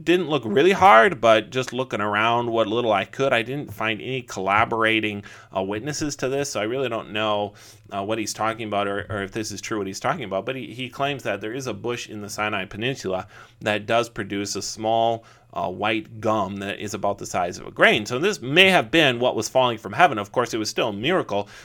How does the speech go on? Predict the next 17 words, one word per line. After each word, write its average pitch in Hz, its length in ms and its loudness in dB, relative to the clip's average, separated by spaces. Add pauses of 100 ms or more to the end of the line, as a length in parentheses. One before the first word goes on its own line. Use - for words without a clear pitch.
because 156 140 0
there's 135 180 0
nowhere 160 240 4
near 156 420 8
enough 117 280 4
bushes 107 680 4 (220)
in 113 420 -2
the 113 80 -4
Sinai 123 380 0
Peninsula 113 520 -2
to 104 140 -6
provide 110 400 4
it 107 100 0
for 98 200 -4
two 123 240 -4
million 101 340 -2
people. 117 480 2